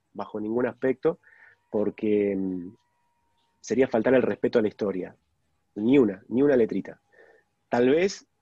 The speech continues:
sí podría decir, si tuviera la máquina del tiempo, em,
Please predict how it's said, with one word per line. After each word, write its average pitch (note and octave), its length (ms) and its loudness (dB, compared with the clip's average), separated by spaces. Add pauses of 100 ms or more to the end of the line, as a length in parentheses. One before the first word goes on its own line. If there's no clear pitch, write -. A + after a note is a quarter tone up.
(140)
sí D#3+ 500 -10
podría A#2+ 320 -2
decir, B2+ 280 -6
si A2 100 -14
tuviera B2 180 -4
la B2+ 80 -2
máquina C3+ 300 -2
del C3+ 120 -2
tiempo, D#3 460 -2 (840)
em, G#2+ 880 -4